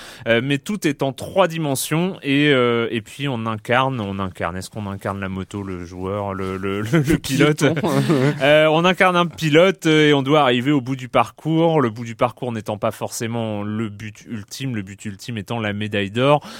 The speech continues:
Speaker 1: voire même le but ultime étant le premier au classement parmi ses amis, parce qu'il y a beaucoup de ça dans Trials, c'est un jeu de performance communautaire. Finalement, il faut se me-, on se mesure tout le temps, tout le temps, tout le temps à ses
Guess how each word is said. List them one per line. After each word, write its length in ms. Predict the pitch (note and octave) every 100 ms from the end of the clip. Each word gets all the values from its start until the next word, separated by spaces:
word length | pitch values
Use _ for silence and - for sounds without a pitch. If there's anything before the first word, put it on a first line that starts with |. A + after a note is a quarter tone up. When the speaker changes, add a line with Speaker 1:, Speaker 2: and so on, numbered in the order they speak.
| -
Speaker 1:
voire 320 | G2+ A2+ C3+ B2+
même 240 | D3 B2
le 80 | G#2+
but 220 | A2 G#2
ultime 360 | G#2+ F2+ B2+ A#2+
étant 300 | G#2 - A2+
le 100 | G2
premier 440 | - G#2 G#2+ A#2
au 120 | G#2
classement 460 | - G#2 G2 - G#2+
parmi 300 | F#2 G2 G2+
ses 360 | - G2 G2+
amis, 360 | B2 B2 D3 D#3 - - -
parce 200 | F#2 -
qu'il 320 | - D3+ C#3
y 80 | A2
a 60 | G#2 G#2+
beaucoup 460 | A2 B2+ - D3
de 160 | B2 G#2+
ça 380 | - - B2+ G#2+
dans 240 | G#2 A#2+
Trials, 600 | A2 - G#2+ A2 C3 C3
c'est 600 | - A2 G2 - C3 C#3 -
un 220 | A2+ A2
jeu 260 | G#2+ A#2 C3+
de 140 | A#2+
performance 720 | G2+ - C3+ - B2 B2+ A#2 -
communautaire. 880 | D#3+ D3+ C3+ A2 G#2+ C3+ D3+ D3+ C#3+ - - - -
Finalement, 380 | - - G2 B2+
il 60 | A2+
faut 140 | -
se 120 | G2 G#2
me-, 220 | G#2 G#2+
on 80 | G#2
se 140 | A2
mesure 360 | G#2+ G2+ B2 -
tout 140 | C3
le 80 | A2
temps, 240 | A#2 A#2+
tout 140 | - G2+
le 60 |
temps, 160 | - G2
tout 120 | G2
le 80 | F2
temps 240 | - G#2 -
à 100 | B2
ses 260 | - A#2